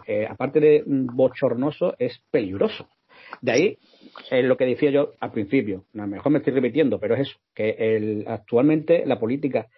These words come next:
es un, es, vaya, es nefasto, eh, para la ciudadanía, mm, es un mensaje bastante, eh, grotesco, mm, bochornoso, agresivo,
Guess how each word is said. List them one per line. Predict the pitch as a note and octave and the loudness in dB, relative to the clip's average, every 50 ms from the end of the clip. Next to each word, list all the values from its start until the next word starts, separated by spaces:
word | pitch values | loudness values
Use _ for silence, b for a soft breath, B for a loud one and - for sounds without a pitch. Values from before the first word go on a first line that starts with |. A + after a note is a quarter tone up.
| b b b b _ | b b b b _
es | - C#3 - - - b b b b b _ _ _ _ _ - | -2 -2 -2 -2 -10 b b b b b _ _ _ _ _ -6
un, | - C3 C3 C#3 C3+ C3+ C3+ B2+ B2+ B2 A#2+ A#2+ - - - - - | -2 0 2 2 2 2 0 0 -2 -2 -4 -6 -8 -12 -16 -8 -2
es, | B2+ A#2+ - - _ - - | -2 -2 -2 -4 _ -18 -10
vaya, | C#3+ B2 A#2+ C3+ C#3 B2+ A2+ A2 - | -6 -2 0 2 4 4 2 0 0
es | - A2+ - C#3+ | -4 -4 -2 0
nefasto, | C#3 - - E3+ - - - - - - _ _ _ _ _ | -2 0 0 -2 -4 -4 -6 -14 -16 -16 _ _ _ _ _
eh, | - - B2 A#2 A#2 A2+ A2 A2 A2 A2 - | -4 0 2 4 4 4 4 2 0 -2 -2
para | A2+ A2+ A2 A2 | -2 0 2 2
la | A2 G#2+ G#2+ G#2+ | 0 0 -2 -4
ciudadanía, | - A2+ A2 A2 G#2+ A#2 C3+ D#3+ G3 G#3 A3+ A#3+ A#3 - b b b b b b b | -4 -2 -2 -2 0 2 2 2 2 2 0 -2 -4 -6 b b b b b b b
mm, | - A#2 A2+ A2+ A2 A2 A2 A2 A2 G#2+ G#2+ A2 A2 A2+ A2+ - - _ _ - | -10 -8 -6 -4 -4 -4 -4 -4 -6 -6 -6 -8 -10 -10 -12 -14 -18 _ _ 0
es | D3 C3 | 2 4
un | C#3+ D3 | 6 8
mensaje | D3 D3 C#3 - - D#3 D3 - D#3+ D3 C#3+ C3+ | 8 8 6 4 2 0 0 2 0 0 0 0
bastante, | C#3+ C#3+ A#2+ - C#3+ C#3 B2+ - C#3 C3 B2+ B2 A#2+ A2+ A2 A2 | -2 -4 -4 -2 0 0 0 2 4 4 6 6 6 4 2 -2
eh, | - - - B2 A2+ A2+ A2 G#2 | -6 -12 -12 -10 -8 -8 -4 0
grotesco, | A#2+ A2+ G#2+ C#3 E3 F3 - - - F#3+ F#3 F3+ F#3 _ - | 0 0 2 2 0 -2 -2 -2 0 2 2 2 0 _ -10
mm, | A2+ A2 G#2+ G#2+ G2+ | -8 -8 -6 -6 -6
bochornoso, | G#2 G2+ - - A2 F2+ G2 C3 F3 - - - F2 F3 - - | -6 -6 -4 -4 -4 -4 -2 -2 -2 0 2 2 2 2 2 -2
agresivo, | - G#2+ G#2+ G2 F#2 - - E3 F3 D#3+ F3 F3 F3+ | -6 -6 -6 -6 -6 -4 -2 -2 2 2 2 2 2